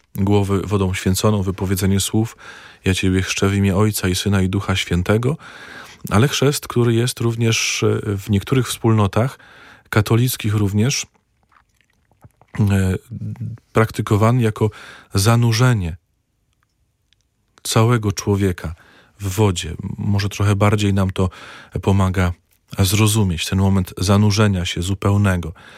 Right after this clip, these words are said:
E, i to jest to zanurzenie razem z Chrystusem,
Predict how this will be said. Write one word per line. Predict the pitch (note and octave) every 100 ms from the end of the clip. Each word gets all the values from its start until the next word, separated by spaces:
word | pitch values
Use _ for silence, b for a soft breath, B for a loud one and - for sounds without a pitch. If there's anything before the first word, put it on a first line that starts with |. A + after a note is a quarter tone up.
| B B B B B -
E, | F#2+ F#2 E2+ - - -
i |
to | G#2 C3+
jest | C3+ - -
to | A2
zanurzenie | A2+ A2 G#2 A#2 A2+ G#2+ - _ _ _ -
razem | G#2 A2 A2 G2+ F#2 -
z | -
Chrystusem, | - G#2+ F#2+ - G2+ - E2